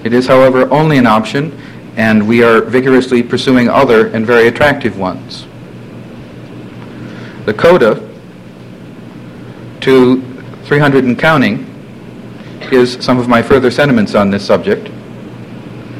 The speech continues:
but I hope you will all rest assured that it is my very firm intention indeed that the programs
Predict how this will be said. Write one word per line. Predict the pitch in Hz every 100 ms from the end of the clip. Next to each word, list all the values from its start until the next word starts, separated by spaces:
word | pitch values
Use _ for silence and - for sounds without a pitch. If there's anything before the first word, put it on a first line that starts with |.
| - - - - - 110
but | 104
I | 107 113
hope | 135 131 123
you |
will | 117
all | 120 120
rest | 127 127 123
assured | - 170 120 107 - - - - - - - - - -
that | 120
it | 120
is | 113
my | 117 110
very | 127 170
firm | 170 165 151
intention | 135 143 135 131
indeed | 123 131 135 92 - - - - - -
that | 113 113
the |
programs | 107 143 143 135 127 127 -